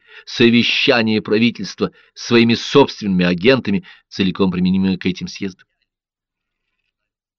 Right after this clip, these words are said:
Но даже такие крутые меры и угрозы не заставили рабочую оппозицию сдаться.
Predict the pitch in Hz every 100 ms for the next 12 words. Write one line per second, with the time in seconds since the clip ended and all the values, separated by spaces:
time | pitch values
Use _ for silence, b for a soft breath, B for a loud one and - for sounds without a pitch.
0 | - 175 196 247 226 226 208 226 233 196
1 | 220 196 220 214 180 135 135 147 196 185
2 | 131 104 107 107 139 147 - 160 113 110
3 | - 107 98 123 156 175 196 208 202 202
4 | 208 - 208 185 151 127 98 - -